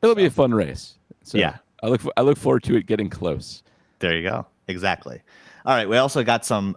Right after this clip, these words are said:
Speaker 2: Twitter questions to get through. A reminder, even if you're not a patron, you can still send us a question on Twitter. That account is at M K E Tailgate. First one comes from Quentin Wetzel. He <laughs> says, "Can we just have a whole segment of the show dedicated to Woodruff, Burns, and Peralta?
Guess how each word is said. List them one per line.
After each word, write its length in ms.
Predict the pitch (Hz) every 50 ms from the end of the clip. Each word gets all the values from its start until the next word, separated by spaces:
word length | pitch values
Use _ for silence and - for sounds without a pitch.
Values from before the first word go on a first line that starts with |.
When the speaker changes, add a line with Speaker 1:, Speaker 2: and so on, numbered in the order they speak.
| - -
Speaker 2:
Twitter 260 | - - 156 143 131
questions 540 | - - 113 95 - - - 95 87 85 -
to 100 | - 92
get 200 | 82 80 - -
through. 320 | - - 101 110 127 131
A 40 | 117
reminder, 460 | 98 92 90 85 90 90 90 90 82 - - - - - - - -
even 140 | 95 87 80
if 100 | - -
you're 80 | 82
not 160 | 85 80 80 80
a 40 |
patron, 440 | - - 110 123 - 156 156 151 123
you 80 | 90 -
can 160 | - 90 87
still 200 | - - 95 85
send 200 | - - 85 82
us 80 | 80 -
a 40 |
question 440 | - - 87 85 - - - 90 87 - 82
on 160 | 82 80 80
Twitter. 540 | - - - 135 139 143 151 156 160 151 _ _ -
That 120 | 98 90
account 300 | 87 - - 90 87 90
is 140 | 87 82 -
at 200 | - 87 90 - -
M 180 | 87 90 90
K 240 | 82 - - 92 85
E 260 | 82 - 87 87 82 -
Tailgate. 580 | - - 107 127 147 147 147 147 147 147 - - _ _ - - - _ _ _
First 220 | - 147 147 -
one 100 | 156 131
comes 220 | - - 127 120 -
from 140 | - 110 95
Quentin 420 | - - 147 - - 131 117 107
Wetzel. 560 | 101 101 - - - - 87 80 80 - - _ _ _ _ - - -
He 120 | - 113
<laughs> 20 | -
says, 320 | - - - 165 - -
"Can 180 | - - 156 139
we 80 | 143
just 160 | 139 147 -
have 140 | - 165 131
a 80 | 127 110
whole 180 | - 127 131
segment 380 | 131 - - 131 120 120 113 120
of 60 | 104
the 80 | 107 101
show 220 | - - 107 101
dedicated 520 | 101 - 101 98 101 - - 113 110 104 101
to 80 | 95
Woodruff, 460 | 87 92 113 113 - 113 117 113 - -
Burns, 340 | - - 113 101 104 95 -
and 140 | 101 95
Peralta? 580 | - - 110 104 98 98 95 - - 87 76